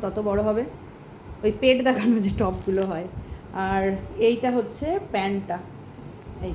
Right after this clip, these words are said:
যে এটা হচ্ছে প্যান্টটা, এটা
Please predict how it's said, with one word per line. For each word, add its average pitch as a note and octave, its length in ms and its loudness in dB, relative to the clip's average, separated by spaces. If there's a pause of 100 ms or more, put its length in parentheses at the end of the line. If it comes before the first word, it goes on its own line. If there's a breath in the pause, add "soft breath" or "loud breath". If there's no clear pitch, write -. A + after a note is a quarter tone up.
যে G#2+ 80 -8 (1200)
এটা F#3+ 180 -4
হচ্ছে G#3+ 180 -2 (100)
প্যান্টটা, E3+ 340 -6 (1000 loud breath)
এটা D#4 140 8